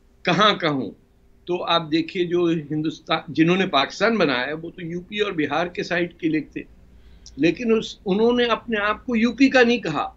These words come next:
उन्होंने अपने आप को दर्जा दे दिया महाजिरों का। यानी वो अपना लेवल वहाँ ले गए जहाँ रसूलुल्लाह के साथी मक्का से मदीना गए थे, उस दर्जे पे ले गए कि हम हिजरत करके आए हैं जनाब।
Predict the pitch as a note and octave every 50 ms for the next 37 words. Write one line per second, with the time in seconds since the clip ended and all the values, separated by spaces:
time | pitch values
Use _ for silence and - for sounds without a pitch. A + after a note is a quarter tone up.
0 | - - - G3 G3+ A3 G#3+ G#3+ G3+ F3+ F3 - - G3 F#3+ F3+ F#3 F#3 - -
1 | G#3 F#3 D#3+ E3 D#3+ D#3 F3+ G3 G3 F3 F3 F3 F3 F#3 G#3 G#3 F#3+ D#3 C3+ C3
2 | B2+ C3+ C#3+ C#3+ D3 E3 E3+ E3+ D#3+ C#3+ A#2 A2+ G#2 - C#3+ D3 D#3 F3+ F3 D#3
3 | C3+ D3+ F#3 A#3 C4 C4 A#3+ A#3 - - - _ _ _ _ _ _ _ - -
4 | - - _ - G#3+ G#3+ G#3+ A3 A3+ A3 A3 A3 G#3 E3+ D3 D#3+ E3 F3 G#3 A3
5 | G3 D3+ D3+ C#3 - G#3+ A#3+ A#3+ G#3 F3+ D#3+ C#3+ D3+ D#3+ F3+ F#3+ F#3 E3 D3+ D#3+
6 | E3 F3 E3 D#3 C#3 - - D#3 D3 D#3+ D#3+ D#3+ D#3 D#3+ E3 D#3+ D#3+ F3+ F3+ -
7 | _ _ _ _ _ _ _ _ _ _ - - G3 A3+ - - - - - -
8 | D#3+ D#3 D#3 D#3 - - F#3+ G#3 A3 A3+ - - - B2+ C#3 C#3 - - - F#3
9 | F3 E3 - - F3+ D#3+ D3+ C#3+ C#3 D#3+ F3 F#3+ G3 F3 D#3+ F3 F3 E3+ - G3+
10 | G3+ - A#3 E3+ - D3 D#3 E3 D3 C3 D#3+ D#3+ C3+ D#3 C3+ A#2+ A#2+ A2 G2+ G2
11 | F2+ - _ _ _ _ _ - _ _ _ _ _ - - _ _ _ - B2+
12 | - D#3+ F3+ F3 C#3 A2 F2+ - C#3 B2+ B2+ D#3 E3 G3+ G3+ G3+ - F#3 E3 C#3
13 | - - D3+ C#3 B2 A#2 A2 G2 F#2 F2+ F2 F2 G#2 G2+ -